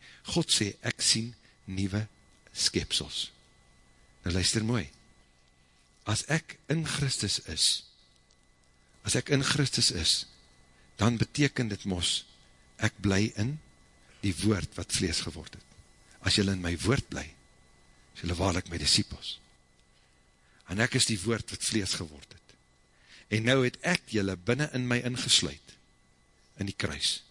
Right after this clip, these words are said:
En ek en jy, as een, vir almal gesterf het, almal gesterwe. So ek en jy het ook aan die kruis gehang. Ek en jy het ook die straf van die hel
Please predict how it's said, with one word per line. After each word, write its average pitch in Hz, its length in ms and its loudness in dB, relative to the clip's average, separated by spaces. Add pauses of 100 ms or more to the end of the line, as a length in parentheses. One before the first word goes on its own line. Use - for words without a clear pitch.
(1700)
En 110 140 0
ek 139 200 4
en 127 120 -2
jy, 95 140 0 (180)
as - 200 2
een, 107 240 0
vir 92 120 -4
almal 107 200 0
gesterf - 460 0
het, - 120 -12
almal 95 220 0
gesterwe. 71 440 -2 (540)
So - 160 0
ek 104 160 0
en 101 80 -2
jy 101 120 2
het - 80 -6
ook 98 120 -4
aan 85 120 -2
die - 80 -4
kruis - 260 -4
gehang. - 220 -8 (1800)
Ek 123 180 2
en 107 120 -4
jy 98 160 0
het - 100 -14
ook 110 160 -2
die 98 120 0
straf - 400 2
van 95 100 -6
die 82 80 -4
hel 80 120 -6